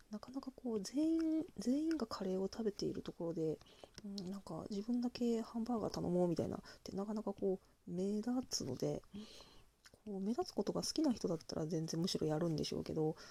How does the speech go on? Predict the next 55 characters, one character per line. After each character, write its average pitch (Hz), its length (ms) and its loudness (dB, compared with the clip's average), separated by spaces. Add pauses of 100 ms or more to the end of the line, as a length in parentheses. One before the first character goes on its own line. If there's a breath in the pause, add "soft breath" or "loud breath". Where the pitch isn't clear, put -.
(140 loud breath)
そ - 120 -10
れ 294 60 2
が 294 140 -2
好 - 100 -2
き 311 100 2
じ 262 120 -2
ゃ - 20 0
な 196 140 2
い 175 100 4
人 - 200 -2
っ - 20 0
て - 240 -10
い 165 80 -2
う - 20 -2
の 156 140 -4
は、 156 160 -2
や 165 80 0
っ - 20 -6
ぱ - 140 -2
り 190 80 0
空 226 200 -2 (140)
気 156 140 -4
を 156 80 0
読 170 160 2
ん 165 80 0
で 156 80 0
し - 120 -4
ま - 100 -4
っ - 20 -6 (180)
て 220 160 4
カ 208 160 -2
レ 156 100 2
ー 151 40 2
を 160 80 -2
頼 160 180 -2
む 156 140 0
ん 147 60 0
だ - 100 -4
ろ - 120 -2
う - 40 -2
な、 180 180 2
み 165 80 0
た - 140 -4
い - 20 -4
な。 - 140 -6 (1400 loud breath)
ま 214 80 -6
あ - 20 -6
ま 175 140 -8
あ、 - 80 -12
そ - 120 -4
ん 185 80 -4
な 202 60 -4
感 196 220 -6
じ - 100 -6
で。 175 220 0